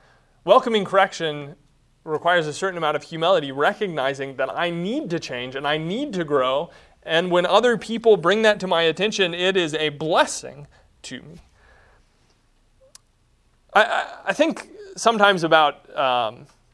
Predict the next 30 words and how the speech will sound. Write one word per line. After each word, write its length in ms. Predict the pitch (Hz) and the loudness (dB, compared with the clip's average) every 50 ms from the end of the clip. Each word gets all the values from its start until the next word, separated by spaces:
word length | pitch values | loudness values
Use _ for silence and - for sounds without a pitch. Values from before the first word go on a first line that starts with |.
| _ _ - - | _ _ -16 -2
about 280 | - 165 170 160 160 - | 2 4 4 4 2 -2
preaching. 500 | - - 185 180 165 - - 107 120 139 - _ _ _ _ _ _ _ _ _ _ - | -4 -4 -4 -4 -4 -6 -12 -14 -14 -16 -20 _ _ _ _ _ _ _ _ _ _ -8
Um, 600 | 143 139 127 127 127 117 127 143 - - - - _ - | -4 -2 -2 -2 -2 -4 -4 -8 -12 -18 -20 -20 _ -8
you 80 | 160 | -4
know, 140 | 156 143 139 | 0 2 6
over 680 | 185 214 226 208 175 196 190 185 180 180 170 - - - _ _ | 6 6 6 6 6 6 6 6 4 2 0 -2 -8 -20 _ _
the 80 | - 156 | -12 -6
past 380 | 135 151 151 147 139 - - _ _ _ _ _ | -2 -2 0 0 -2 -4 -10 _ _ _ _ _
ten 240 | - - 175 175 165 | -6 -4 -4 -2 -2
years, 240 | 160 170 165 156 147 | -2 -2 0 2 2
I, 140 | 139 147 156 | 4 2 2
I, 400 | 147 139 147 139 151 - 151 139 | 2 0 -2 -2 -2 -2 -2 -2
I 20 | |
don't 140 | 139 139 135 | -4 -4 -4
know 200 | 135 135 131 127 - _ _ - - | -4 -6 -6 -8 -10 _ _ -18 -4
how 160 | - 151 156 | 0 0 0
many 220 | 151 147 143 131 | 0 0 -4 -8
sermons 520 | - - - 147 139 135 127 123 127 - - - - - _ _ _ - | -8 -6 -6 -4 -4 -6 -8 -10 -12 -14 -18 -20 -20 -20 _ _ _ -6
I've 200 | - 135 131 - | -6 -6 -6 -6
preached, 360 | - 151 160 175 165 - - | -4 -4 -4 -4 -4 -4 0
but, 240 | 160 147 135 - - | 0 0 0 -2 -6
uh, 340 | - - - - - - - - - - - - - - - _ _ - | -12 -12 -10 -10 -10 -12 -12 -14 -16 -16 -18 -20 -20 -20 -20 _ _ -8
pe-, 140 | 240 269 | -8 -8
people 360 | - - 254 277 311 285 220 185 | -6 -6 -4 0 4 4 4 4
react 720 | 180 175 175 180 190 214 208 - - - - - - - _ _ _ _ _ _ | 4 2 2 2 2 0 0 -2 -6 -14 -18 -18 -18 -20 _ _ _ _ _ _
to 100 | - 160 | -10 -8
sermons 400 | 147 - 156 147 156 160 160 139 | -4 -4 -2 -4 -4 -4 -8 -10
in 120 | 143 147 | -8 -6
different 280 | 139 147 - 180 165 - | -4 -4 -4 -4 -4 -4
ways 400 | 185 202 151 117 117 - - | -4 -4 -6 -8 -12 -18 -20